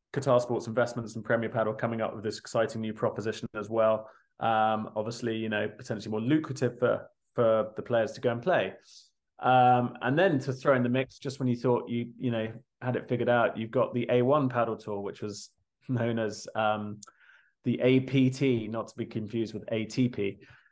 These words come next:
Tour. Um, yeah, you couldn't make it up with all these acronyms. <laughs> But, uh, look, and, and they've obviously, they've got some backing from, um, Ike Franco and, you know, former, or no, he is a New York Yankees, um, uh, em-,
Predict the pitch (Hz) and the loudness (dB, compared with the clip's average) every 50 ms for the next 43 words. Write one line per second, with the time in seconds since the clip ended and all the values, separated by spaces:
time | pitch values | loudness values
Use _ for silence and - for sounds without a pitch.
0 | _ _ _ - 117 107 101 98 98 - - - 117 110 110 110 110 110 110 110 | _ _ _ -4 0 2 2 2 2 0 -6 -2 0 0 2 2 2 2 0 0
1 | 110 110 110 110 107 - - _ - - 117 117 107 101 104 104 104 - 127 120 | 0 -2 -4 -4 -6 -8 -12 _ -14 -2 0 2 2 2 2 0 -2 -2 -2 -2
2 | 101 110 110 107 117 113 110 - - - 113 101 110 110 101 107 104 104 - - | -2 -2 -2 -2 0 2 2 0 0 -4 -8 -6 -6 -4 -4 -4 -6 -6 -8 -12
3 | - - - 113 117 - - 110 98 98 98 95 - 104 110 - - _ _ - | -14 -6 -6 -6 -6 -4 -4 -4 -4 -4 -6 -6 -6 -8 -8 -8 -12 _ _ -10
4 | 120 - 139 131 117 120 117 120 120 117 117 120 135 135 127 - - 135 131 - | 0 4 4 6 6 6 6 6 4 4 2 4 2 2 2 2 2 0 0 0
5 | - 120 139 139 135 135 131 135 127 123 120 - 131 127 120 117 - - 135 127 | 0 0 0 2 2 2 4 2 0 0 -2 -6 -6 -6 -6 -6 -4 -2 0 0
6 | 123 127 135 117 - - - - 120 110 120 117 113 113 - 117 113 104 - 117 | 2 2 0 0 0 -2 -6 -8 -4 -2 0 0 0 -2 -4 -10 -10 -8 -2 0
7 | 113 113 110 110 107 104 - - _ - _ _ _ _ - - - 107 107 104 | 0 0 0 -2 -6 -10 -12 -16 _ -20 _ _ _ _ -20 -6 -2 0 2 2
8 | 104 104 101 - - 107 104 - - - 123 127 123 120 - 123 120 120 117 110 | 2 0 -2 -2 -2 -4 -4 -2 0 0 2 2 0 2 4 4 4 4 4 2
9 | 110 - - - - 113 104 98 98 - 117 110 107 107 104 101 101 - - 117 | -2 -4 -10 -10 -8 -6 -6 -6 -4 -4 -4 -2 -2 0 -2 -2 -2 -2 -4 -4
10 | 110 104 113 107 98 104 113 110 104 110 107 113 113 107 90 76 92 104 107 110 | -2 0 0 -2 0 0 -2 -2 -2 -4 -4 -4 -2 -4 -4 -4 -4 -6 -6 -6
11 | 104 - 110 104 101 101 - - - - 104 95 92 92 92 95 101 101 _ - | -6 -8 -8 -8 -8 -10 -14 -18 -10 -6 -4 -4 -4 -4 -6 -10 -14 -18 _ -20
12 | - _ _ _ _ _ _ _ _ - 98 95 92 - - 98 101 - - | -20 _ _ _ _ _ _ _ _ -2 0 0 0 0 -2 -6 -8 -10 -12